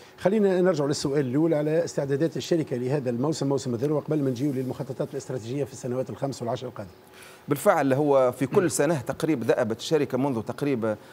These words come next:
Speaker 2: آه، ثلاثين سنة تقريب، كل سنة مع نهاية فترة الصيف اللي هي فترة الذروة مع
Speaker 1: مم.
Speaker 2: ارتفاع درجة الحرارة،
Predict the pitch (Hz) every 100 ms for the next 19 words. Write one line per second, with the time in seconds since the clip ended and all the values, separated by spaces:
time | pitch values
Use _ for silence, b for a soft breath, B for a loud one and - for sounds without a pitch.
0 | B - 107 - 123 117 170 127 110 101
1 | 95 - 180 120 104 - 156 127 - 208
2 | 185 - 151 175 139 139 160 190 160 147
3 | 180 175 135 - B B B - - 165
4 | 127 117 110 160 202 - 107 104 139 123
5 | 98 104 104 185 170 107 107 120 120 101
6 | 98 101 98 - - 110 160 185